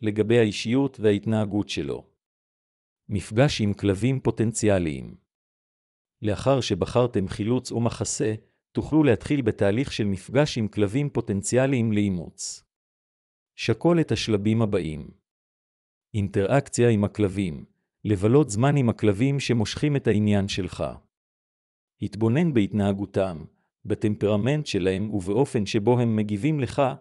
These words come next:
ולאנשים או לבעלי חיים אחרים. חפש סימנים של ידידותיות, חברותיות וטעימות לאורח החיים שלך. שאל שאלות, שאל על ההיסטוריה של הכלב, התיעוד הרפואי,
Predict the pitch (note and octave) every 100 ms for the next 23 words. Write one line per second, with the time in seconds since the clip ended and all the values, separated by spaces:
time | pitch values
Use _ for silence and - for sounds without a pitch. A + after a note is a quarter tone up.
0 | G2 G#2+ G#2 G2 F#2 - D3 C#3+ B2+ G#2+
1 | G2+ G#2 G2+ A2 - G#2+ A#2 A#2+ - G#2
2 | E2+ C2+ A1 A1+ _ _ _ _ _ _
3 | _ _ _ _ - G2+ D3 D3 - G#2
4 | G2 G2 B2+ A#2 G2 G2+ F#2+ G2 G#2 -
5 | F#2+ E2 D#2+ _ _ _ _ - G2+ G2
6 | G#2 A2 D3 E3 C3 - G#2 A2+ E3 -
7 | A#2+ B2+ B2+ B2+ - B2+ G2+ G#2 F#2 E2+
8 | F2 A1+ - _ _ _ _ _ _ _
9 | _ _ _ - G2+ B2 - G2+ F2+ F#2
10 | C#2 - _ _ _ - - A#2+ A2 G#2+
11 | F#2 - B2 C3+ A#2+ - F#2 - G2+ F#2
12 | F2 G2 - _ _ _ G#2+ A2+ C#3 D3
13 | G#2+ F#2+ - F#2 G#2+ A2+